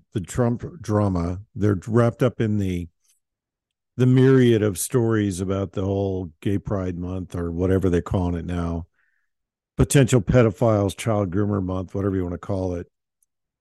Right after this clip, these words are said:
And it seems that it, most people think the momentum is building for the other side. It's not. The people that are on the right are ardent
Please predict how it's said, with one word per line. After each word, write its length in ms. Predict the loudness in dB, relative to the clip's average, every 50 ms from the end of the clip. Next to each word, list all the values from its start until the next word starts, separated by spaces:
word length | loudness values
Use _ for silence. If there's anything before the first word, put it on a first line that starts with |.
| _ _ _ _ _ _ _
And 460 | -2 -2 0 0 0 0 -2 -4 -6 -10 -14 _ _ _ _ _ _ _ _ _ _ _ _ _ _ _ _ _
it 160 | -6 -4 -4 -2
seems 440 | -2 0 2 2 2 2 2 0
that 260 | 0 -2 -2 -2 -4 -10
it, 300 | -10 -8 -6 -6 -6 -8 -12 _ _ _ _ -10
most 460 | -2 2 6 8 8 8 6 4 2
people 260 | 0 0 2 0 -2
think 300 | 0 2 0 0 0 0
the 80 | 0 0
momentum 720 | 2 2 2 2 2 2 0 0 0 -2 -2 -2 0 -2
is 160 | -2 -4 -4
building 500 | -4 -2 0 0 0 -2 -4 -6 -8 -8
for 160 | -10 -10 -8
the 160 | -6 -6 -4
other 180 | -4 -4 -4 -6
side. 460 | -6 -6 -8 -8 -8 -8 -10 -14 -16 _ _ _ -6
It's 240 | -6 -6 -4 -4
not. 360 | -2 -2 -2 -2 -2 -4 -6 -10 _ _ _ _ _ _ _ _ _ _ _ _ _ _ _ _ _ _
The 80 | -4 0
people 400 | 4 6 6 6 8 6 6 8
that 160 | 8 8 8
are 260 | 8 8 6 4 2 -2 _ _ _ 0
on 200 | 2 4 6 6
the 100 | 8 8
right 400 | 8 8 8 8 8 6 4 2 0 _ _ _ _ _ _ _ _ -2
are 280 | 0 2 2 0 -2 -2
ardent 500 | 0 2 2 4 4 2 0 -2 -2 -4